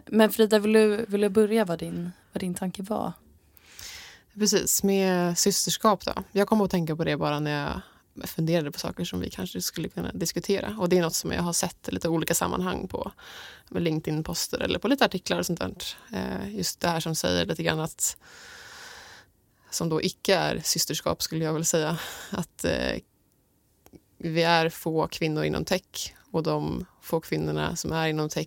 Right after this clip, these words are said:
Speaker 2: upplever ofta, men att man är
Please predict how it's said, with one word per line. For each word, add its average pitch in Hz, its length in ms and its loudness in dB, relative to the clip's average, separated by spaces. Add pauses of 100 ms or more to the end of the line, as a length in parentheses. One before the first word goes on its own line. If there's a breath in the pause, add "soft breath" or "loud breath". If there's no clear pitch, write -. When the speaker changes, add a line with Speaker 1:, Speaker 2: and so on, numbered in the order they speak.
Speaker 2:
upplever 151 360 0
ofta, 156 320 -2 (1600)
men 190 220 2
att 202 120 0
man 202 160 4
är 170 220 2